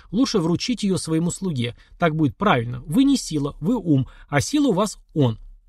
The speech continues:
пояснил старик, ткнув пальцем в Сёмку. «Две возьму», — вдруг предложил Семён.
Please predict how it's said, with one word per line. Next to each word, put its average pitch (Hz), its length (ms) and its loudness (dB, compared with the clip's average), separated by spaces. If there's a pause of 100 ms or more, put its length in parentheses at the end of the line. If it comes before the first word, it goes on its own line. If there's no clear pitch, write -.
пояснил 143 320 0
старик, 180 420 -2
ткнув 147 320 -2
пальцем 127 380 -4
в - 40 -6
Сёмку. 131 400 -6 (1040)
«Две 190 260 4
возьму», — 120 400 -2 (140)
вдруг 147 280 0
предложил 127 420 0
Семён. 131 360 -4